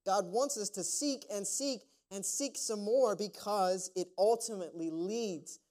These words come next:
to greater love and worship. It leads to being less judgmental and fearfully defensive and more open and aware to the ways God is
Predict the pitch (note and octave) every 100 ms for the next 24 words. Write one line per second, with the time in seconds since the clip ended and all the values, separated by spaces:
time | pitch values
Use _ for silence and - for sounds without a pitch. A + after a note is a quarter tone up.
0 | _ _ G3 D3+ D#3+ F3 F#3 E3+ D3 D3
1 | F3 E3+ C#3+ B2 A2+ _ _ _ _ C#3
2 | C#3+ D3+ F#3 - C#3 A2+ _ _ _ _
3 | _ _ _ _ _ _ _ E3 E3+ F3+
4 | A3 G#3+ D3+ - - F3 F#3+ D#3+ C3+ C#3
5 | D3+ G3+ F#3 - - - _ _ - F3
6 | D#3+ D3 E3 F3+ F3 C3+ A#2+ - C#3+ -
7 | - G3+ A3+ A3 G3 F3 C#3+ D3 - C4
8 | A#3+ - - B2 B2 - D3+ D3 D#3+ F3
9 | F3 D#3+ D3+ - _ _ _ _ _ _
10 | E3 E3+ E3+ B2+ A2 A2 _ _ _ C3+
11 | C3 C3 D3+ F3 F#3 E3 D#3 C#3+ D#3 C#3+
12 | E3+ D#3 D#3+ D#3 _ _ _ _ - D3